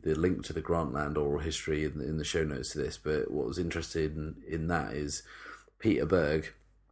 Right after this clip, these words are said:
who, when I first saw Peter Berg, I, he was the kind of the dumb schmuck from The Last Seduction, the, the John Dahl film, which is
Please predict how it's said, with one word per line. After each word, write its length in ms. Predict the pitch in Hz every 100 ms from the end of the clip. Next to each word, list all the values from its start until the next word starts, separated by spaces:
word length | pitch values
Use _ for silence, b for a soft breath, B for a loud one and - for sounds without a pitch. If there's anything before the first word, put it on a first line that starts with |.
| -
who, 100 | 113 110
when 120 | 117
I 120 | 135
first 300 | 139 131 120
saw 160 | 123 104
Peter 240 | 92 73
Berg, 400 | - 67 64 - - _ _ _
I, 240 | 80 85 80
he 260 | 80 90
was 180 | 87 80
the 100 | 82
kind 180 | 78 85
of 140 | 78
the 80 | 80
dumb 260 | 80 80 80
schmuck 440 | - - 82 - - -
from 320 | - 85 73
The 100 | 78
Last 280 | 78 76 -
Seduction, 520 | 82 80 - - - - -
the, 140 | 73 -
the 100 | -
John 280 | - 82 78
Dahl 260 | 73 71 69
film, 320 | - 65 69
which 160 | 64 76
is 240 | 71 -